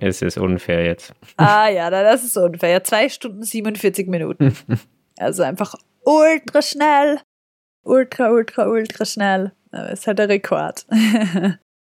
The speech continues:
Speaker 2: Was man halt beachten sollte, wenn man das jetzt wirklich macht, ist natürlich, dass die Tour ist halt sehr, sehr beliebt. Das heißt,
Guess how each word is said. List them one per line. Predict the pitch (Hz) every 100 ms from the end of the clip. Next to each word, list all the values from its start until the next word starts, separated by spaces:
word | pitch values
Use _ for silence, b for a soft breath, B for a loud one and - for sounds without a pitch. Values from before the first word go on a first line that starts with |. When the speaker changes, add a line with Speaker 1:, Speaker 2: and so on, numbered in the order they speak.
| _ _ _ _ _ _ _
Speaker 2:
Was | 180 -
man | 214
halt | 214 -
beachten | 170 180 - -
sollte, | - 208 196 220
wenn | 214
man | 202
das | 185
jetzt | 180 170 - -
wirklich | - - -
macht, | 202 208 - -
ist | 202 - -
natürlich, | 202 202 196 202 -
dass | 190 190 - - _ _ _ -
die | 202
Tour | - 226
ist | 233 220
halt | 196
sehr, | - 196 196
sehr | 196
beliebt. | 185 180 208 - -
Das | 202
heißt, | 196 196 - -